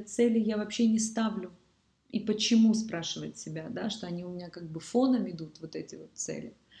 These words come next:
Это как бы один аспект, связанный с тем, как вот вообще посмотреть на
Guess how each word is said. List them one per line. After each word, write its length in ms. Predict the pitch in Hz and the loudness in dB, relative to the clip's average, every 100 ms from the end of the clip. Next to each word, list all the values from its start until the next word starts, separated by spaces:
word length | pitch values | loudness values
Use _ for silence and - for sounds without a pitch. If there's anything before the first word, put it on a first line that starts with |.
| - - - - - | -20 -20 -20 -20 0
Это 220 | 233 240 | 4 6
как 220 | 240 202 | 4 2
бы 80 | 202 | 2
один 400 | 196 165 190 170 | 2 0 -2 -2
аспект, 420 | 156 - 160 - | -4 -6 -10 -10
связанный 480 | - 170 165 160 160 | -10 -8 -8 -8 -8
с 60 | 160 | -4
тем, 300 | 233 233 220 | 0 2 0
как 240 | 170 - | -4 -8
вот 120 | 165 | -10
вообще 220 | 156 - 180 | -10 -6 -6
посмотреть 920 | - 160 - 165 160 175 165 156 - | -6 -8 -4 -6 -4 -2 -2 -4 -10
на 580 | 165 170 165 165 180 - | -8 -8 -8 -10 -10 -14